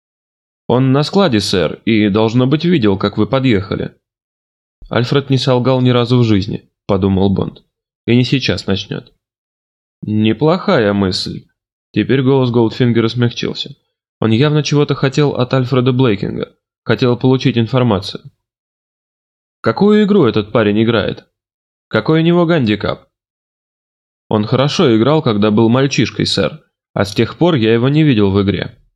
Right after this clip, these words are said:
«Хм». Бонд чувствовал, что Голдфингер взвешивает полученную информацию, и был уверен, что тот клюнет. Он взял из своей сумки клюшку и начал натирать рукоятку мелом, чтобы выглядеть занятым.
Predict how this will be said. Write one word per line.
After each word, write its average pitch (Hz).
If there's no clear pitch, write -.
«Хм». 101
Бонд 120
чувствовал, 104
что -
Голдфингер 104
взвешивает 104
полученную 104
информацию, 107
и 113
был 127
уверен, 131
что 101
тот 104
клюнет. 101
Он 117
взял 127
из 113
своей 120
сумки 113
клюшку 143
и -
начал 123
натирать 117
рукоятку 104
мелом, 104
чтобы 107
выглядеть 110
занятым. -